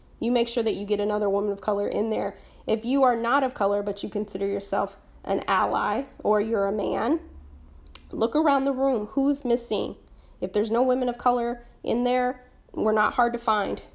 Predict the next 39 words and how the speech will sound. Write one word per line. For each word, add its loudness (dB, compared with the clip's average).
<laughs> -8
We're 2
not 6
hard 2
to 0
find. -2
We -2
are 0
out 2
here. 0
And 2
if -4
you -2
need -2
some -2
help 2
finding 4
them, 0
then 2
you -4
can -2
connect -2
with -2
me 0
and -2
go 0
to -6
minda 0
harts -4
dot 0
com 0
and -2
get -4
connected -4
to -14
the -4
Women 0
of -6
Color -2